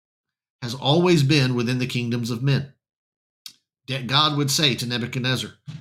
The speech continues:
"This is going to happen to you so that you know that the Most High rules in the affairs of man and gives the kingdom to whomsoever he will." That is in the background. Those discussions that Daniel had with, with the Babylonian kings,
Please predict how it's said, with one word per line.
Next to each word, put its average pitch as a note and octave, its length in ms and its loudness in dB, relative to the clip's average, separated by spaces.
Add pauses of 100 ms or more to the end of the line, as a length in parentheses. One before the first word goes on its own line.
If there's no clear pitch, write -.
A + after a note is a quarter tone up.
(300)
"This E3+ 240 0
is F#3+ 100 0
going D#3 220 0
to C3+ 60 0
happen C#3+ 380 -2
to A2+ 120 -6
you A2+ 160 -2
so B2 240 -4
that B2 160 -6
you C3 160 -4
know C3 460 0 (760)
that A2+ 200 -16
the A#2 80 -6
Most C3+ 320 2
High C#3+ 300 4
rules C#3 520 4
in C#3 100 6
the B2+ 100 2
affairs C#3 360 2
of C#3 160 2
man G2 380 -6 (320)
and A#2 200 -8
gives C#3 340 0
the D#3+ 80 0
kingdom C3+ 760 0 (220)
to D3+ 120 -4
whomsoever C#3+ 600 2
he C3+ 140 2
will." C3 400 0 (380)
That G#2+ 240 0
is C3+ 140 2
in F3 100 4
the F#3 60 2
background. C#3 560 -2 (360)
Those A2 160 -6
discussions D3 600 0
that A2 180 -10
Daniel D3+ 400 0
had C#3+ 240 2
with, A2 240 -8 (320)
with C3 120 -4
the A2 60 -8
Babylonian B2+ 680 0
kings, G#3 680 0